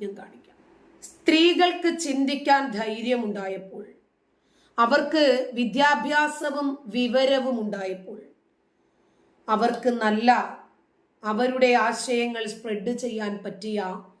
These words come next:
സുതാര്യമായ പ്ലാറ്റ്ഫോമുകൾ കിട്ടിയപ്പോൾ അവർ പ്രതികരിക്കാൻ തുടങ്ങി.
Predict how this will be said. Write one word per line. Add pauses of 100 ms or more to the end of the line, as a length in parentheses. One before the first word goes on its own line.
(1500)
സുതാര്യമായ (120)
പ്ലാറ്റ്ഫോമുകൾ (100)
കിട്ടിയപ്പോൾ (440)
അവർ
പ്രതികരിക്കാൻ
തുടങ്ങി.